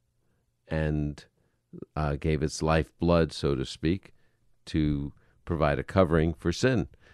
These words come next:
And ultimately, that wouldn't take away sin. It was the lifeblood of the Lord Jesus,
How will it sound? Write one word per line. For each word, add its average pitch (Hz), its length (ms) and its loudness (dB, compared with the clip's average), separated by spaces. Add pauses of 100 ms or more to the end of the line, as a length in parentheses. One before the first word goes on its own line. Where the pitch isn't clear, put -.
(140)
And 78 400 2
ultimately, 85 800 2 (460)
that - 360 0
wouldn't 95 360 4
take - 260 2
away 73 300 4
sin. 107 280 0
It - 100 -4
was 69 220 -2
the 73 140 2
lifeblood 76 720 2
of 69 200 -6
the 73 60 -6
Lord 69 280 -2
Jesus, 92 540 -4